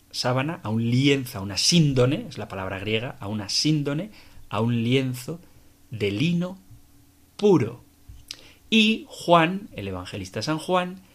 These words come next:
no habla de la síndone, pero habla, sí que habla de los lienzos funerarios de Jesús.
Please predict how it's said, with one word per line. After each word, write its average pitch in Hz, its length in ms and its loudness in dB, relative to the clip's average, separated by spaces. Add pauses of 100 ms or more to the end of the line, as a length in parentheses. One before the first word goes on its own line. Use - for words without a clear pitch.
(260)
no 135 320 8
habla 123 300 4
de 95 100 -6
la 98 160 -6
síndone, 180 680 0 (300)
pero 170 240 6
habla, 131 460 2
sí - 240 -6
que 127 160 -2
habla 120 340 -2
de 123 380 -2 (220)
los 120 440 -4 (120)
lienzos 151 680 4
funerarios 117 840 -2
de 101 100 -10
Jesús. - 540 -6